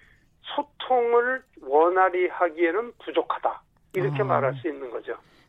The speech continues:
Speaker 1: 예.
Speaker 2: 네. 그렇다면 어떻게 이 두 가지 이미 있는 그런 제도들을 잘 활용할 수 있게 하는 방법은 또 어떤 게 있을까요?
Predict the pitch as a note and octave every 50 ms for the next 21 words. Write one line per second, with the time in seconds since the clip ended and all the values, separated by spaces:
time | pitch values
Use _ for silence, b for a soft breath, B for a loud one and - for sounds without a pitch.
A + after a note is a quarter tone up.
0 | - D#3+ D3 E3+ D#3+ D3 C3+ B2+ B2 B2 - - B3 A#3+ B3 C#4+ D4 C#4+ A3 F#3
1 | F#3+ - - - - - D4+ D4 B3 A3 G3 G#3+ A3 A3 A3 A3 G#3+ - - -
2 | F#3+ B3+ B3 A#3+ A#3+ - - - G#3+ A#3+ A#3+ B3+ C4+ A#3+ G3 F#3+ G#3 A3 A#3+ A#3+
3 | A#3 A#3 A3+ G3+ G3+ F#3+ F#3+ F#3+ F#3+ F3 - F3 E3 D#3 G3+ F#3+ F3 G#3+ A3+ A3
4 | - - F3 F3 - - D4+ D#4 D4+ C#4+ C4 C4 A#3+ - - A3 G3 E3 - G#3+
5 | G3+ G3+ A#3+ A3+ A3+ A3+ A3 - - D3+ D3 D#3 D#3 F3+ G3 - G3+ C#3+ A#2+ -
6 | - D#3 C#3+ A#2+ A#2+ A2+ - - C3 A#2+ - D#3+ E3+ F#3 D3+ A#2 A2 G#2+